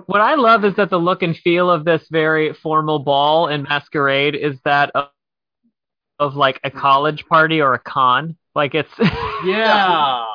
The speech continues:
Speaker 2: It's almost like
Speaker 1: Like,
Speaker 2: these
Speaker 1: it looks
Speaker 2: people
Speaker 1: like
Speaker 2: are
Speaker 1: it takes
Speaker 2: about to
Speaker 1: place in
Speaker 2: play
Speaker 1: a church basement.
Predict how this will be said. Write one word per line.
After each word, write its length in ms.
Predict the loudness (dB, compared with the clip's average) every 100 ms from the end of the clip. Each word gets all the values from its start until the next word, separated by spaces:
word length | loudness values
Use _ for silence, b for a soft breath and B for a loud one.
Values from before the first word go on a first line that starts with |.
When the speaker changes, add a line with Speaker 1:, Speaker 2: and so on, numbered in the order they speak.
| -14 _ _ -8
Speaker 2:
It's 200 | -8 -8
almost 460 | -8 -8 -8 -8
like 140 | -6 0
Speaker 1:
Like, 180 | 0 0
Speaker 2:
these 120 | -2
Speaker 1:
it 20 |
looks 140 | 0 0
Speaker 2:
people 160 | 0
Speaker 1:
like 20 |
Speaker 2:
are 40 | 0
Speaker 1:
it 100 | -4
takes 100 | 0
Speaker 2:
about 80 | 0
to 40 |
Speaker 1:
place 40 | 2
in 40 |
Speaker 2:
play 60 | 0
Speaker 1:
a 40 |
church 420 | 0 0 0 0 -2
basement. 640 | 0 -2 -4 -4 -4 -8